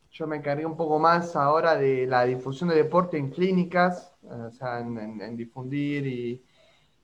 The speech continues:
y en, y en explicar cómo explicar el deporte y demás. Este, pero hay protocolos como presentados y se calcula que tal vez mediados de diciembre, o si no el próximo año.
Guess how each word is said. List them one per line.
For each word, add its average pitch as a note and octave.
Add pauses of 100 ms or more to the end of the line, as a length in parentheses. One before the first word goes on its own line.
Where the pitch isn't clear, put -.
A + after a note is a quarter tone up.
y A#2+
en, A#2+
y B2+
en B2+
explicar C#3 (120)
cómo C#3
explicar C#3
el C3+
deporte C#3+
y A#2+
demás. E3+ (760)
Este, C3 (540)
pero D3
hay F#3+
protocolos F#3
como C#3
presentados F#3
y B2+
se C3+
calcula C#3+
que D#3+
tal D3+
vez E3+
mediados D#3+
de C#3+
diciembre, F3+
o D3+
si -
no D3
el C#3+
próximo D3
año. B2